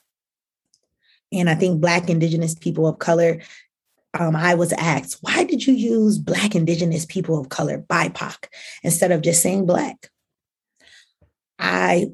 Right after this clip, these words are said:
me personally, I said that because I have been all over the world, and every place that I have been, been to, uh, thirty-three countries now,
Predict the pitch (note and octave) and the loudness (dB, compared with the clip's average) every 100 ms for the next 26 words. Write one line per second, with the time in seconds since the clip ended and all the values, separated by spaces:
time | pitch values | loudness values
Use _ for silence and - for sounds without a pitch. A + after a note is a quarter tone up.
0 | - E3+ F#3 F#3 F3 E3+ E3+ F#3 F3+ E3+ | -2 2 4 2 0 0 2 2 2 0
1 | - - F3 F#3+ D#3+ - D#3+ D3+ D3+ - | 0 -2 0 2 0 0 -2 -2 -4 -4
2 | D#3+ - D#3+ D#3 D#3 - F#3 F#3 E3+ C#3+ | -8 -4 0 0 0 -4 0 2 2 2
3 | D#3+ - E3+ E3 D#3+ D#3+ D3+ D#3 D#3+ D3 | 0 0 0 0 0 0 0 2 0 0
4 | - _ - - - - D#3+ F3 F3+ E3+ | -6 _ -20 -20 -20 -4 2 4 2 -2
5 | - E3 D#3+ - E3 E3 D#3+ D#3+ D3 D3 | 0 0 0 -2 -4 0 2 2 0 0
6 | D3+ C#3+ - _ _ _ G#3+ D#3 D#3 - | 0 0 -6 _ _ _ -4 -2 -2 -2
7 | - - - - F3 F#3+ G3 F#3+ F#3+ F#3 | -2 -2 -4 -4 0 2 0 0 -2 0
8 | F#3 E3+ D#3+ - - - F3 - G3+ G3+ | 0 0 -2 -4 -8 -12 -14 0 0 2
9 | E3+ D#3 - D#3+ E3+ - | 0 -2 -4 -8 -8 -10